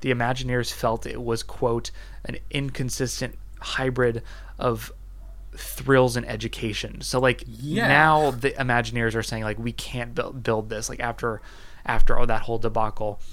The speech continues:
Speaker 1: In addition, Disney, um, faced opposition from the Knott family, who refused to sell their land to the Disney
Speaker 2: <laughs>
Speaker 1: family, <laughs> which is, like, probably why Knott's went bankrupt in the first place, is because
Speaker 2: Exactly.
Speaker 1: of Disneyland.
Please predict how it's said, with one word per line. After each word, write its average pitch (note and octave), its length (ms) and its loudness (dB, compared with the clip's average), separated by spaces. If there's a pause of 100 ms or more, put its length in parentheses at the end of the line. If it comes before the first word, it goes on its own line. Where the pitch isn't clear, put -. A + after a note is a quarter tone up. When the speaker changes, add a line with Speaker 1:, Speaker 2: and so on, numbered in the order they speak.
(340)
Speaker 1:
In C#3+ 140 -2
addition, C3+ 480 2
Disney, B2+ 460 0 (580)
um, G#2+ 300 -4
faced A#2+ 360 -2
opposition A#2 600 -4
from A#2 160 -4
the A2 80 -4
Knott A#2 240 -2
family, B2 340 -4
who B2 180 -6
refused C#3 760 -2
to B2+ 60 -4
sell A#2+ 340 2
their A#2 160 2
land A2 440 -4
to - 80 -6
the A#2 120 -4
Disney A2+ 320 -2
Speaker 2:
<laughs> A#2 120 4
Speaker 1:
family, C#3 400 4 (480)
<laughs> - 380 -8
which F#3+ 300 -4
is, A#3+ 160 -6
like, G#3 280 -4 (520)
probably G3+ 320 2
why C#3 480 2
Knott's B2+ 440 -2
went B2 260 -6
bankrupt C#3 440 0
in C#3 80 -4
the B2 80 -2
first B2+ 300 -2
place, D#3+ 300 0
is C3+ 80 -6
because F#3 340 0
Speaker 2:
Exactly. D#4+ 260 4
Speaker 1:
of A#3+ 60 -4
Disneyland. F3+ 440 2